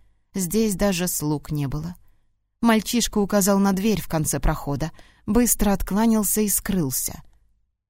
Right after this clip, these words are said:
Гобелены и богатые полотна украшали стены. Шаги эхом разносились по коридору. Отсутствие слуг ещё больше тревожило.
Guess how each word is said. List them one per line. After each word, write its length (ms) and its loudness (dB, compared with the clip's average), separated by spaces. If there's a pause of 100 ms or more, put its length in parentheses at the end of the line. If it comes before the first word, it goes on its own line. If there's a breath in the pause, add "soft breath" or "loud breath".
Гобелены 600 4
и 40 2
богатые 460 2
полотна 500 0
украшали 540 -2
стены. 640 -6 (400 loud breath)
Шаги 520 0
эхом 440 2
разносились 640 0
по 100 2
коридору. 600 -2 (380 loud breath)
Отсутствие 760 -2
слуг 420 -4
ещё 380 -2
больше 440 -2
тревожило. 720 -4